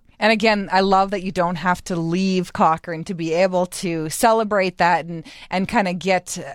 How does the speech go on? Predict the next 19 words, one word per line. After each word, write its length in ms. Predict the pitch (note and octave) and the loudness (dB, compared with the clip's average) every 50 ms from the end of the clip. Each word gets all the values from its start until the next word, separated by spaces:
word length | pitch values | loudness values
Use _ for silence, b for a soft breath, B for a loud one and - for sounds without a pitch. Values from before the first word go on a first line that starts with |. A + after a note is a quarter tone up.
| - - | -18 -10
you 220 | - G#3 A#3 A3 | -6 -2 -2 0
know, 200 | E3+ D#3 F3+ G#3 - | 0 0 -2 0 2
a 80 | F#3 | 2
little 260 | F#3+ G3 G3 G3 F#3+ F#3+ | 4 4 4 2 0 2
bit 180 | F3+ F#3 E3+ | 2 2 0
of 140 | E3+ D#3+ E3 | 0 0 2
a, 200 | E3+ E3 D#3 C#3+ | 2 2 2 2
a 40 | F#3 | 0
dabble 540 | F#3+ F3 G3+ F#3 F3+ F3+ F3+ F3 F#3 F3 E3+ | 0 2 2 4 4 2 2 0 0 0 0
in 100 | E3+ F3+ | 0 0
the 80 | F3+ | 0
different 300 | E3 F3 - - F3+ D#3 | 0 0 -2 -2 -4 -6
cultures 400 | - D#3 D#3 D3+ - G3 F#3+ F#3+ | -4 -4 -4 -4 -2 -4 -2 0
and 100 | G#3+ G#3 | 2 2
all 120 | A3 A3+ A3+ | 2 2 2
the 100 | A3+ - | -2 -6
foods, 580 | - - - F3+ E3 D3 A#2+ A#2+ C3+ C#3 - | -8 -8 -6 -4 -4 -4 -4 -6 -8 -8 -6
which 160 | G3 G3 - | -6 -4 -2
is 220 | G#3 G3 F3 - | -2 -2 -2 -2